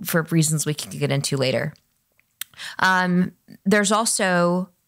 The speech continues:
people out there, uh, a lot of them, that have, uh, bad intentions towards your children, and they are in all the places where children are to groom them and abuse them.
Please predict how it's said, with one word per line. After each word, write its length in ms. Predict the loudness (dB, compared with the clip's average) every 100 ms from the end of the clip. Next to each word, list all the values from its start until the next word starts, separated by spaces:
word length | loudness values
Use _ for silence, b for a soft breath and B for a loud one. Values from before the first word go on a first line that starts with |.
| _ _ 0
people 340 | 2 4 2
out 220 | 2 0
there, 380 | 0 0 0 -4 _
uh, 120 | -4 0
a 80 | 2
lot 240 | 4 2
of 140 | 2 0
them, 260 | 0 0 -2 B B B _
that 220 | -2 0 0
have, 480 | 0 0 -2 -6 -16 b b _
uh, 240 | -4 -4 -6 _
bad 360 | -4 2 2 2
intentions 640 | 0 2 0 0 0 0
towards 260 | 0 0
your 80 | -2
children, 540 | -2 -2 0 0 -2 -4 B B
and 200 | 0 2
they 280 | 2 2 0
are 500 | 0 2 0 -2 -6 -12 _ _ -20 -4
in 120 | 0
all 140 | 2 0
the 80 |
places 500 | -2 0 0 0 -2
where 120 | -2 -2
children 440 | 0 2 2 2
are 380 | 2 0 -2 -6 B B
to 220 | 0 0
groom 340 | 0 2 4 4
them 440 | 2 0 0 -2 -6 B -4
and 140 | 0
abuse 380 | 0 2 2 2
them. 300 | 0 -4 -6